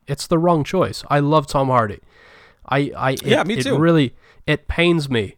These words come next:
Speaker 1: It pains me so fucking much to talk shit about Tom Hardy.
Speaker 2: <laughs>
Speaker 1: But it, it, you get
Speaker 2: It's all
Speaker 1: down to
Speaker 2: good.
Speaker 1: brass tacks. I, I love him in Bronson. Obviously, I just said that Locke, I think, is one of the most perfect films of the century so far.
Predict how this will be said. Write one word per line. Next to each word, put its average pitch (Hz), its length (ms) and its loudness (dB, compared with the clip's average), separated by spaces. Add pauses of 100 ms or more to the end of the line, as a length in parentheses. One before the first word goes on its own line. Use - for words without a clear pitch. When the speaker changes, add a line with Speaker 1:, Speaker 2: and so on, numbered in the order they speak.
Speaker 1:
It 131 240 -6
pains 147 360 0
me 117 140 -2
so 147 680 -2
fucking 127 460 -4
much 110 520 -10
to 110 120 -10
talk 107 300 -6
shit 120 180 -6
about 104 240 -8
Tom 104 220 -6
Hardy. 107 560 -6
Speaker 2:
<laughs> - 40 -12 (1080)
Speaker 1:
But 139 240 2 (220)
it, 156 280 0
it, 147 180 -4
you 147 140 -2
get 160 140 -4
Speaker 2:
It's 156 80 -2
all - 60 0
Speaker 1:
down 156 100 2
to 147 60 0
Speaker 2:
good. - 40 -4
Speaker 1:
brass 143 240 2
tacks. 143 340 0
I, 123 160 0
I 123 180 0
love 131 280 0
him 120 140 -2
in 107 80 -6
Bronson. 151 560 2
Obviously, 120 420 -4
I 107 100 -6
just 110 220 -6
said 113 200 -4
that 101 140 -10
Locke, 113 340 -4
I 120 80 -6
think, 117 180 -8
is 110 100 -10
one 110 100 -8
of 104 60 -8
the 107 60 -8
most 104 200 -12
perfect - 360 -4
films 117 260 -6
of 101 80 -10
the 101 80 -18
century 139 400 -6
so 143 160 -6
far. 147 380 -4